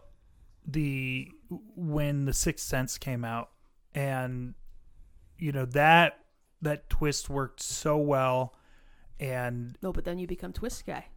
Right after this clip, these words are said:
Speaker 1: but then, well, and
Speaker 2: And then you start liking the smell of your own
Speaker 1: <laughs>
Speaker 2: farts a little bit
Speaker 1: Yeah.
Speaker 2: too much.
Speaker 1: But, you know, okay, so th-, it's, yeah, so when you execute it really well, yeah, it's great. But if you,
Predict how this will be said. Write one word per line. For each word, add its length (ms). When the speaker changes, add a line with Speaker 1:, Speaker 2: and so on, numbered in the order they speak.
Speaker 1:
but 140
then, 200
well, 340
and 200
Speaker 2:
And 80
then 80
you 80
start 200
liking 240
the 60
smell 260
of 80
your 140
own 80
Speaker 1:
<laughs> 120
Speaker 2:
farts 280
a 40
little 160
bit 100
Speaker 1:
Yeah. 160
Speaker 2:
too 60
much. 340
Speaker 1:
But, 300
you 180
know, 280
okay, 400
so 200
th-, 180
it's, 180
yeah, 340
so 140
when 160
you 200
execute 520
it 100
really 280
well, 520
yeah, 220
it's 200
great. 440
But 240
if 260
you, 320